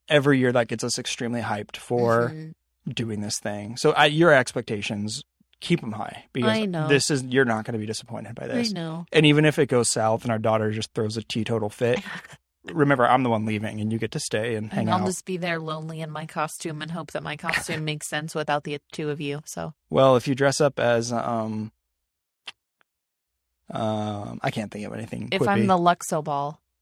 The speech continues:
Speaker 1: Yeah, people are gonna be like, "Aw-, I thought I was gonna," you'd be the lamp, right?
Speaker 2: Sure, I'll be the lamp. If I'm the
Speaker 1: Yeah.
Speaker 2: Luxo lamp, I'm not gonna make any sense by myself.
Speaker 1: Yeah, that's true. We'll figure it out. I mean, I don't know. We'll, we'll figure out our costume situation.
Speaker 2: Give us some creative ideas, people.
Speaker 1: Yeah, that'd be cool.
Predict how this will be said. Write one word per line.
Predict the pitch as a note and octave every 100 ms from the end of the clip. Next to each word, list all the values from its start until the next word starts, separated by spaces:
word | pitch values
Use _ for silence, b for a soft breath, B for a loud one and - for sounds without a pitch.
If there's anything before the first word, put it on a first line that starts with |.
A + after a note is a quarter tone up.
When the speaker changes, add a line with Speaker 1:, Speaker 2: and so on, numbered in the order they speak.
| _
Speaker 1:
Yeah, | - A2
people | A2+ B2+
are | B2+
gonna | B2+
be | A#2+
like, | A2 G#2+ A2+
"Aw-, | B2+ A2+ -
I |
thought | D3+ D#3
I |
was | D3
gonna," | C3 B2
you'd | D3
be | F3+
the | D3+
lamp, | A#2 C3+ A2
right? | A#2 C#3 - _ _
Speaker 2:
Sure, | - C4
I'll | F#3
be | F#3 G3
the | F#3+
lamp. | F3+ D3 -
If | - F#3+
I'm | G#3
the | G#3+
Speaker 1:
Yeah. | G3
Speaker 2:
Luxo | G#3 - F3
lamp, | E3 D#3+ - _ _
I'm | F3 E3+ E3+
not | F3 F3
gonna | F3
make | E3+ D#3+
any | E3 D#3+
sense | E3 D#3+
by | - D3+
myself. | D3 - E3 D#3 -
Speaker 1:
Yeah, | - A#2+ A2+ A2+
that's | - C#3
true. | - A2 G#2+ A#2 -
We'll | A3
figure | - B2
it | A2
out. | G#2 -
I | D3
mean, | D#3
I | D#3+
don't | D#3+ A#2
know. | G#2+
We'll, | A#2+ C#3+ -
we'll | E3+
figure | E3+ F3+ E3
out | D#3
our | D3+
costume | A#2+ A2 C#3
situation. | C3 C3+ C#3+ C#3 -
Speaker 2:
Give | F#4+
us | F4 D3
some | C#4
creative | - B3+ A3+ G3+
ideas, | F#3+ F3+ E3+ D#3+
people. | - F#3 F3 F3
Speaker 1:
Yeah, | C3 A#2+ A#2+
that'd | A#2
be | A#2 A2
cool. | - A2 G#2+ G#2+